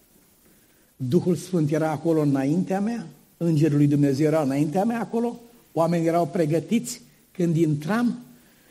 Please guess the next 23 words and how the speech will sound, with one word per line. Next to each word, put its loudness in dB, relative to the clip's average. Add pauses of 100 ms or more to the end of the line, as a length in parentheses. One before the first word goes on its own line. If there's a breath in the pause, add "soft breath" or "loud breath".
(120)
așa -2
cum 0
dumneavoastră 0
sunteți 0
aici 0
acum 0
și -4
ascultați, -6 (240 soft breath)
așa 0
erau 4
de 6
pregătiți 2
oamenii 0
acolo. -8 (360 soft breath)
Cum 6
intram 4
dincolo 2
de 0
ușă? -4 (1080 soft breath)
Și -4
imediat 0 (920)
începea -2
conversația. -4